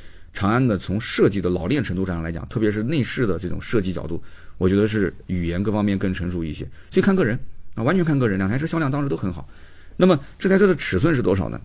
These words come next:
因为它定位是紧凑级的轿车嘛，呃，车长是四千七百七，宽度是一千八百四，高度是一千四百四十毫米。那么如果是加大了这个十八寸的轮胎，呃，这个圈胎的话，那高度就会变成一千四百五十毫米。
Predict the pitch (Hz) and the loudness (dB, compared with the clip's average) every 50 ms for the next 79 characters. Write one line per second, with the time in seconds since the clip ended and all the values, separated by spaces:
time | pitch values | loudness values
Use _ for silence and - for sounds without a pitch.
0 | - - - 170 175 185 185 185 - 202 185 180 160 123 107 - - 110 98 - | -4 0 2 4 4 4 2 2 2 2 4 4 4 4 2 2 0 -2 -2 -2
1 | - - - 95 90 90 143 175 135 98 90 90 85 107 98 85 - 95 90 87 | -4 -4 -2 0 2 4 4 4 4 4 0 0 0 0 0 0 0 0 0 0
2 | 73 - - - - - - - - - - 104 104 104 98 - 175 156 127 120 | -2 -6 -10 -10 -10 -8 -8 -8 -8 -6 -2 0 2 2 4 4 4 4 4 4
3 | 139 135 135 131 113 - - 123 131 131 123 - 110 95 90 - - - 135 139 | 2 2 2 0 0 0 0 0 0 0 0 0 0 -2 0 0 0 0 0 0
4 | - - - - - - - - - - 165 170 165 170 147 120 107 95 - 98 | 0 -4 -6 -8 -10 -10 -8 -4 0 2 4 6 6 6 6 6 4 2 2 2
5 | 98 92 87 82 - - 131 120 131 131 120 110 - - - 127 113 - - - | 2 4 2 2 2 0 2 2 4 2 2 0 -2 -2 -2 -2 -2 -2 -4 -4
6 | - 131 135 139 135 147 135 113 101 98 87 - - 131 117 131 123 123 - - | 0 2 4 4 4 4 4 2 2 0 -4 -2 -2 0 0 0 -2 -2 -2 -4
7 | 107 - - - - - - - 123 104 - - - 80 - 87 92 87 71 - | -6 -6 -6 -8 -8 -8 -4 -2 -2 -2 -2 -2 -6 -4 -2 -2 -2 -2 -2 -4
8 | - - - - - - - - - 143 139 123 127 160 156 127 107 113 120 101 | -8 -8 -10 -10 -12 -12 -6 2 4 6 6 8 8 8 8 6 6 4 2 2
9 | - 139 139 139 139 139 127 104 95 87 87 92 87 - - 101 113 127 120 123 | 4 4 6 6 6 6 4 4 2 2 0 -2 -2 -2 -2 0 0 2 2 2
10 | 110 95 92 95 101 113 120 120 120 - - - - - - - - 85 82 82 | 2 2 2 4 4 4 4 2 0 -4 -8 -12 -14 -12 -8 -4 -2 -2 0 -2
11 | 78 78 - 104 101 95 - 117 110 113 110 104 92 87 82 78 - 98 98 - | -2 -2 0 0 0 2 0 0 2 2 0 0 0 -2 -2 -2 -2 -2 0 2
12 | 117 117 117 110 104 101 104 98 101 95 95 - 113 127 123 - 120 117 117 117 | 2 2 2 0 0 0 0 2 2 2 2 2 0 0 0 0 -2 -2 -2 -2
13 | - 113 92 90 82 - - 131 110 95 104 107 87 87 82 78 | -4 -4 -4 -4 -4 -2 -2 -2 0 0 0 0 0 0 -2 -4